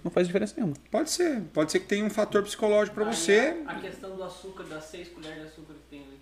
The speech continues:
Speaker 2: É, então, cai no que a gente falou, né? Eu, por exemplo, eu tenho uma, uma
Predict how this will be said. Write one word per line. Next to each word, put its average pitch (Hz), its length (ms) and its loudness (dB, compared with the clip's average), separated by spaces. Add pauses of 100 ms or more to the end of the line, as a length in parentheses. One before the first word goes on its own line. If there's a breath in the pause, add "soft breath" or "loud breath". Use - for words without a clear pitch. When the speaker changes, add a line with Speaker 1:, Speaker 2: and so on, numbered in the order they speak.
(280)
Speaker 2:
É, 175 260 10
então, 147 440 8 (100)
cai 160 200 12
no 190 80 2
que 196 60 2
a 190 40 4
gente 196 180 2
falou, 185 340 6
né? 139 180 0
Eu, 180 220 10
por 208 160 2
exemplo, 147 540 2 (260)
eu 143 140 2
tenho 151 320 2
uma, 151 400 4 (1120)
uma 127 420 -2